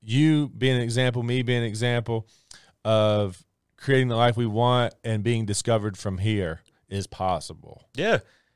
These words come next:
Speaker 1: You
Speaker 2: Yeah,
Speaker 1: know?
Speaker 2: and with today's world, you know, say what you want about the internet and social media and, like, all the negatives that it's caused and whatnot. Uh, at the end of the day, it's also allowed us to be able to do this stuff for
Speaker 1: Yeah.
Speaker 2: people like us, uh,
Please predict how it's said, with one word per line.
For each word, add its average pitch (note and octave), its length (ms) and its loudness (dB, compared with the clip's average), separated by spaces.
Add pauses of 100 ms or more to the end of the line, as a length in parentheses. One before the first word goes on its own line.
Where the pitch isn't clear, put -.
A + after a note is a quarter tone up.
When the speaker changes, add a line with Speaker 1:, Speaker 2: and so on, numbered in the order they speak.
(100)
Speaker 1:
You F#2 100 -6
Speaker 2:
Yeah, F#3+ 100 2
Speaker 1:
know? F#3 80 2
Speaker 2:
and B2 240 0
with C3 180 -2
today's C3+ 420 0
world, C3 440 0
you G2+ 60 -6
know, G2+ 100 -4
say A#2 240 -2
what B2 180 -6
you A2+ 80 -10
want G#2 240 -10
about A#2 260 -4
the G#2 140 -8
internet A2 440 -6
and G2 120 -12
social G#2 360 -8
media G#2 500 -6
and, G2 360 -8
like, F#2+ 280 -6
all G2 160 -4
the G2 100 -6
negatives G2 560 -8
that G2+ 100 -6
it's - 360 -8 (320)
caused G2 420 -2
and F#2+ 100 -8
whatnot. F#2+ 520 -4 (420)
Uh, F2+ 300 -2 (180)
at G#2 140 -6
the G#2 120 -4
end G#2+ 140 -2
of G2 80 -4
the F#2+ 60 -6
day, G2 180 0
it's F#2 140 -4
also F#2+ 440 -4
allowed F2+ 320 -4
us F2 140 -6
to F2+ 100 -14
be E2+ 120 -8
able E2 100 -8
to D2 100 -16
do D#2+ 200 -10
this D2 160 -12
stuff D#2 320 -10
for F2+ 160 -10
Speaker 1:
Yeah. F2 80 -8
Speaker 2:
people A2+ 280 -4
like G2+ 220 -2
us, D#2+ 400 -4 (380)
uh, G2+ 100 -4